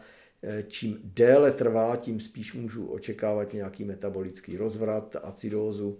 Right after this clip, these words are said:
azotémii. Podle toho musím přistupovat pak následně k tomu pacientovi. Pokud se bude zvažovat nějaká anestezie, tak je určitě na místě, eh, napřed ho stabilizovat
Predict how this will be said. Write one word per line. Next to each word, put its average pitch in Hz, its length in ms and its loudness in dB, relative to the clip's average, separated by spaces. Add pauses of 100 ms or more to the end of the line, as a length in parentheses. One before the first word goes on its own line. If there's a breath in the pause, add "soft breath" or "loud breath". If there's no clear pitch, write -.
(160)
azotémii. 113 800 -2 (340 loud breath)
Podle 113 200 -2
toho 113 220 -2
musím 110 280 -4
přistupovat 104 640 -6
pak 95 260 -10
následně 95 500 -8
k - 40 -16
tomu 95 200 -10
pacientovi. 87 680 -10
Pokud 95 360 -16
se 98 80 -8
bude 101 220 -6
zvažovat 98 580 -4
nějaká 98 360 -10
anestezie, 104 800 -6 (400 loud breath)
tak 95 160 -12
je 101 80 -2
určitě 104 420 -6
na 101 120 -6
místě, 104 520 -2
eh, 101 40 -14 (400)
napřed 110 680 -2
ho 95 360 -6
stabilizovat 104 1040 -2